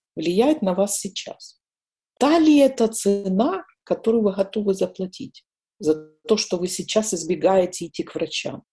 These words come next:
За то, чтобы не заботиться о своём здоровье. Хорошо бы для себя проанализировать, а что вы, например, считаете критикой со стороны врача?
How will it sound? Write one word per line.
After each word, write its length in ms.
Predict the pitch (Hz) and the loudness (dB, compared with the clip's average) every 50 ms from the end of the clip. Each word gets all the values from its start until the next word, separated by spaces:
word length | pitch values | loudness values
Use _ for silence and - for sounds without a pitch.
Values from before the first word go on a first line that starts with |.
| _ _ | _ _
За 200 | - 196 180 180 175 | -10 -2 0 0 0
то, 400 | 180 - 294 359 415 415 415 - _ _ _ _ _ | 0 2 4 4 4 4 2 -4 _ _ _ _ _
чтобы 420 | - - - - 202 185 190 202 208 | -20 -6 -2 0 2 4 4 4 6
не 260 | 202 208 214 233 254 | 6 8 8 8 6
заботиться 960 | 220 208 208 190 180 170 196 269 311 311 285 - - - - - 147 143 - _ - | 6 4 4 2 2 2 2 2 4 4 2 0 0 0 -2 -2 -2 -4 -6 _ -4
о 240 | 170 170 175 170 170 - - - - | -2 -2 -2 -4 -6 -6 -6 -6 -4
своём 500 | - - - - 185 180 185 190 185 170 | -4 -2 0 0 0 2 2 0 -2 -2
здоровье. 640 | - - 160 175 151 131 95 92 - - - - _ _ _ _ _ _ - - - | -4 0 0 0 0 0 -2 -6 -8 -16 -20 -20 _ _ _ _ _ _ -12 -12 -6
Хорошо 420 | - - 202 220 220 - - 311 294 | -2 0 2 2 2 2 0 2 4
бы 120 | 262 247 | 4 6
для 140 | 220 220 214 | 6 6 4
себя 280 | 214 - 202 190 233 | 2 0 0 0 0
проанализировать, 920 | 233 - 220 214 214 214 214 214 208 220 - 302 311 294 202 165 156 151 - | 2 2 2 4 6 6 6 4 4 4 6 6 6 6 6 4 4 2 0
а 60 | - | -4
что 240 | - - - - 330 | -8 -4 -2 2 4
вы, 100 | 320 277 | 6 6
например, 420 | 226 220 214 220 185 196 208 220 220 | 6 6 4 2 2 2 2 2 2
считаете 840 | - - 202 190 - 208 208 214 214 202 196 - - - - - - - _ _ _ | 0 0 -2 -2 0 0 2 2 2 2 0 0 -2 -2 -2 -2 -6 -12 _ _ _
критикой 480 | - 233 226 190 - 165 151 - 131 117 | 0 2 2 2 0 -2 -2 -2 -4 -4
со 160 | - - 139 | -4 -8 -12
стороны 480 | - - - 127 131 127 131 131 - - | -10 -10 -8 -8 -8 -8 -8 -8 -10 -10
врача? 380 | - - 110 - - - - | -12 -12 -10 -10 -10 -12 -12